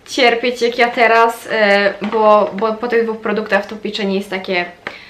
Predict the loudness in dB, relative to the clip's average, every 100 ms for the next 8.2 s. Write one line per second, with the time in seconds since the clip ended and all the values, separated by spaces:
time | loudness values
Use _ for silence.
0 | -20 -2 0 4 6 6 6 2 -2 -2
1 | 0 0 2 2 4 2 0 2 2 2
2 | 0 0 -2 -6 -20 -20 -18 -6 -2 -2
3 | 2 4 4 2 0 2 2 4 2 2
4 | -2 0 0 0 2 2 2 -4 -20 -20
5 | -12 -2 4 4 6 6 6 4 2 0
6 | -4 2 4 4 2 0 0 0 0 0
7 | -2 -4 -6 -6 -6 -8 -8 -8 -8 -10
8 | -12